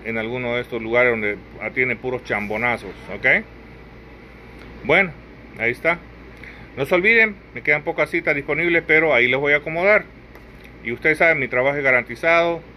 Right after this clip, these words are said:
Con veinticinco años de experiencia, siempre se van a llevar un buen trabajo conmigo. Y otra cosa, yo, yo no tomo breaks. Yo, a mí me gusta, empe-, desde que usted llega hasta que usted se va, es trabajo, trabajo, trabajo, trabajo para mí.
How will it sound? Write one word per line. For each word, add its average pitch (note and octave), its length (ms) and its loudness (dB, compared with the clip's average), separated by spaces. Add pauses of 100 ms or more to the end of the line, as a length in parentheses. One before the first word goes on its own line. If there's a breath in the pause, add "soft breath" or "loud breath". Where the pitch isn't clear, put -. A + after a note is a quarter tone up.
(540 loud breath)
Con A#2+ 140 -4
veinticinco D3+ 500 -2
años D#3+ 160 2
de C3+ 60 2
experiencia, D#3+ 760 2 (540)
siempre C#3+ 320 -4
se C#3+ 80 -6
van C3 160 -2
a B2+ 60 0
llevar A#2+ 380 4 (100)
un B2 500 -8
buen A#2 280 -2
trabajo A2 360 -2
conmigo. G#2 440 -4 (220)
Y E3+ 280 4
otra D3+ 260 0
cosa, E3 300 -4
yo, C3 460 -2 (100)
yo C3 180 -4
no C#3 120 -6
tomo C#3 240 -4
breaks. C#3 600 -2
Yo, A2+ 140 -4
a A2+ 40 -2
mí B2 60 -4
me C#3 120 -4
gusta, D#3 240 -6
empe-, B2 220 -8
desde A#2 240 -2
que A#2+ 80 -6
usted F3+ 220 0
llega G#3 420 2
hasta B2 200 -4
que A#2+ 80 -12
usted E3 200 -8
se E3+ 120 -2
va, F3+ 260 0
es D3 160 -4
trabajo, D3 300 0
trabajo, C#3 300 -2
trabajo, C3 340 -2
trabajo C3 340 -2
para A#2 160 2
mí. A#2 180 -4